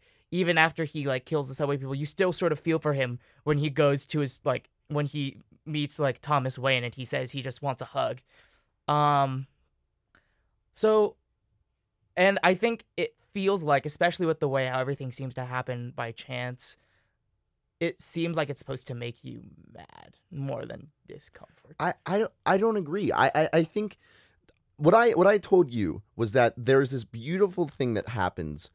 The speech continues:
Speaker 2: to me at least, and that is this idea of tension. You have two sides of a coin, right? You have this sympathetic side that you go in with, that you kind of feel, which you didn't think you would in the first twenty, thirty minutes of the film. And then you have the,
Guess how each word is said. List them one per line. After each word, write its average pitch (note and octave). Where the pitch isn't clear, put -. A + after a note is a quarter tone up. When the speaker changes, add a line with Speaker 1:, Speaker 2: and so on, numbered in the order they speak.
Speaker 2:
to E3
me D3
at -
least, -
and C3+
that D#3
is D3+
this C#3
idea C3+
of G#2
tension. -
You C3
have C#3
two F#3+
sides C3+
of G#2
a G2+
coin, D2+
right? D#2+
You G#2+
have F#2
this G2
sympathetic C#3
side F#2+
that D#2+
you G2
go G2
in D#2
with, A#1+
that B1+
you F#2+
kind G2+
of F2
feel, A#2
which -
you G2+
didn't A2
think E3+
you D#2+
would A#1+
in D#2+
the D#2+
first -
twenty, F#2+
thirty E2+
minutes D#2
of -
the -
film. A2+
And A#2
then E3
you F3
have C#3
the, G#2+